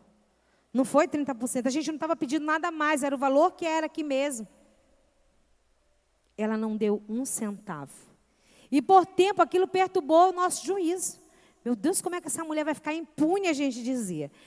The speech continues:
E aí teve uma vez que o Haroldo foi no trabalho dela e a moça que trabalhava com ela disse, "Ah, já tá acostumada, todo dia vem alguém diferente cobrar ela." Ou seja, já era uma pessoa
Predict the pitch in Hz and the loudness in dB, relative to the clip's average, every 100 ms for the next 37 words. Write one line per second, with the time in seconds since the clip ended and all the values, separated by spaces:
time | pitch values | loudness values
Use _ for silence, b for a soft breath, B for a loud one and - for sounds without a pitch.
0 | B B 247 285 349 320 311 302 320 320 | B B 0 2 0 -2 -2 0 0 0
1 | 302 247 311 294 294 262 277 269 262 285 | -2 -2 -4 -2 -4 -4 -4 -2 -4 -4
2 | 311 277 277 254 262 311 294 277 254 254 | -6 -2 -2 0 0 -2 -4 -4 -2 0
3 | 254 247 247 233 - b b 302 330 359 | -2 -2 -6 -6 -10 b b -2 2 2
4 | 320 311 320 - 330 302 294 330 381 339 | 0 -2 -4 -6 -2 -2 -2 -2 -2 -2
5 | 339 302 320 294 277 - 294 277 - 269 | -2 -2 -6 -6 -10 -8 -6 -6 -6 -4
6 | 247 254 202 208 _ _ _ _ _ _ | -4 -4 -6 -10 _ _ _ _ _ _
7 | _ _ _ _ _ _ _ _ _ _ | _ _ _ _ _ _ _ _ _ _
8 | - 233 302 262 247 285 302 294 294 - | -4 0 2 0 0 -2 -2 -4 -4 -4
9 | - 285 311 349 | 0 0 2 0